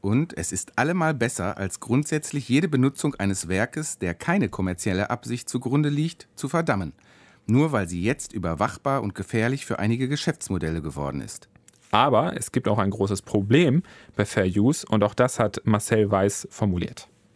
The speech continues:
Speaker 1: Das Problem bei Fair Use sieht man in den U S A. Fallentscheidungen führen zu rechtlicher Unsicherheit aufgrund potenzieller Klagen.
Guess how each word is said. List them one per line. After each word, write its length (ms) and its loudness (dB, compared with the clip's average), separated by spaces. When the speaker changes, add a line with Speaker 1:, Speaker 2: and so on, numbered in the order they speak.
Speaker 1:
Das 240 0
Problem 420 2
bei 140 0
Fair 260 0
Use 360 -2
sieht 200 -2
man 160 2
in 140 -2
den 180 2
U 120 0
S 180 -2
A. 240 -10
Fallentscheidungen 840 0
führen 320 2
zu 100 -4
rechtlicher 540 -2
Unsicherheit 720 2
aufgrund 440 0
potenzieller 580 0
Klagen. 460 -6